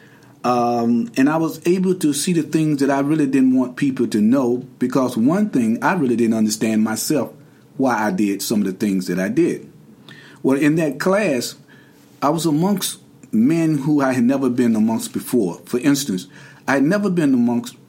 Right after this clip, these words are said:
prominent people like lawyers, doctors, uh, men who had, uh, high titles in military. Um, and so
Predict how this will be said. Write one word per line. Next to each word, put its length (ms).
prominent 500
people 300
like 320
lawyers, 600
doctors, 640
uh, 280
men 380
who 200
had, 400
uh, 160
high 260
titles 580
in 180
military. 720
Um, 600
and 160
so 520